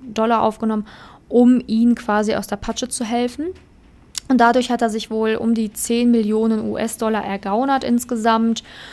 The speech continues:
Und in der Dokumentation sieht man halt die Opfer, also drei zumindest der Opfer, natürlich gibt's noch wesentlich mehr. Und, äh, diese berichten dann halt einfach über ihre Erfahrungen mit Simon. Und dann gibt's dort halt in der Dokumentation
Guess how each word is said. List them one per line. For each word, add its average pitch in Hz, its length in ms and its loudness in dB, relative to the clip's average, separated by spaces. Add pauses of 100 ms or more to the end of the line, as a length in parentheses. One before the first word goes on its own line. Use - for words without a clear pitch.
(260)
Und 220 260 2
in 226 120 0
der 233 80 2
Dokumentation 233 680 0
sieht 214 160 -4
man 208 200 -4
halt 208 180 -4
die 240 80 -4
Opfer, - 420 2
also 208 160 0
drei 220 280 2
zumindest 247 480 0
der 240 100 2
Opfer, 233 260 -2
natürlich 220 300 -6
gibt's - 220 -8
noch 214 160 -8
wesentlich 240 500 0
mehr. 247 300 2 (580)
Und, 240 540 4
äh, 226 160 -2
diese 233 260 -2
berichten 240 500 -2
dann 220 280 0
halt 208 180 -2
einfach 208 320 -6
über 220 260 -4
ihre 226 200 -4
Erfahrungen 220 580 -2
mit 202 160 -4
Simon. 247 720 -2 (320)
Und 220 240 -4
dann 214 180 -2
gibt's 214 240 -10
dort 214 320 -4
halt 208 300 -4
in 214 100 -4
der 208 80 -4
Dokumentation 208 880 -6